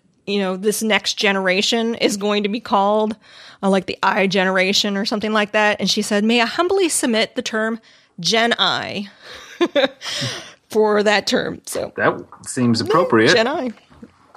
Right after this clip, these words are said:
Speaker 1: That's a good one.
Speaker 2: They're all gonna reminisce when they're older about, "Oh, remember playing on my old iPhone four, my, my mom's
Speaker 1: <laughs>
Speaker 2: iPhone four, playing Angry Birds."
Speaker 1: Angry Birds. Yeah.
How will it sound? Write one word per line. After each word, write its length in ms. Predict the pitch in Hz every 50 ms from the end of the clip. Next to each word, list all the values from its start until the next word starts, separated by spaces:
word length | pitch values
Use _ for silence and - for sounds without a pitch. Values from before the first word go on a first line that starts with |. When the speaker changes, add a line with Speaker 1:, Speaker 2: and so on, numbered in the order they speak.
| - - - _ - - -
Speaker 1:
That's 220 | - 427 - -
a 20 | 262
good 160 | 226 214 190
one. 180 | 202 226 277 - - _ - - -
Speaker 2:
They're 160 | 135 127 127
all 120 | 127 127 123
gonna 440 | 127 127 123 120 117 113 113 - 98
reminisce 640 | 113 127 123 123 131 131 120 123 131 127 120 - -
when 120 | 123 117
they're 160 | 110 110 104 104
older 340 | 120 127 123 107 95 95
about, 300 | 92 90 95 98 104 -
"Oh, 240 | 127 135 139 135 131
remember 320 | 127 123 131 143 151 143 127
playing 440 | - - 147 135 127 127 123 120
on 140 | 110 107 104
my 140 | 98 98 107
old 180 | 110 110 110 - -
iPhone 500 | 107 104 110 107 - - 110 110 104 95
four, 540 | - - 110 107 107 107 107 107 110 110 107 104
my, 180 | 104 101 101
my 160 | 98 92 90 90
mom's 560 | 90 98 101 98 98 101 113 117 117 - - - _ _ _ _ _ 220
Speaker 1:
<laughs> 80 | -
Speaker 2:
iPhone 340 | 220 214 - 240 240 107 95
four, 220 | - 208 - 208 - 214
playing 280 | - 113 101 95 -
Angry 340 | 101 110 120 110 104 104 101
Birds." 440 | 95 104 95 98 104 110 117 - -
Speaker 1:
Angry 300 | 180 196 202 196 202 214
Birds. 640 | 208 190 - - - 185 185 196 202 - - - - - - -
Yeah. 420 | 220 196 196 190 190 190 190 185